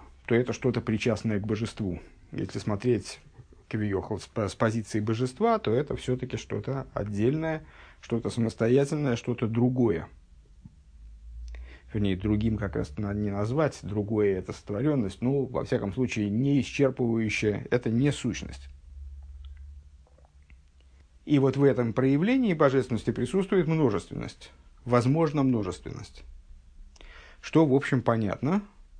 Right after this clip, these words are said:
хотя бы из нашего примера, который мы постоянно эксплуатируем,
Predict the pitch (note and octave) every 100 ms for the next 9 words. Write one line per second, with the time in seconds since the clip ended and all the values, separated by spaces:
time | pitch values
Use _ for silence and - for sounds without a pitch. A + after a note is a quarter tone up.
0 | - - - - - - - G#2 C3+ C#3+
1 | A2 A#2+ A#2+ A#2+ G#2 A2+ C3 A#2+ A2 G#2
2 | G#2+ G#2 F2+ - G#2+ G#2 F#2+ F#2 F2+ F2+
3 | F2 - G#2 G#2+ G3 G3+ F3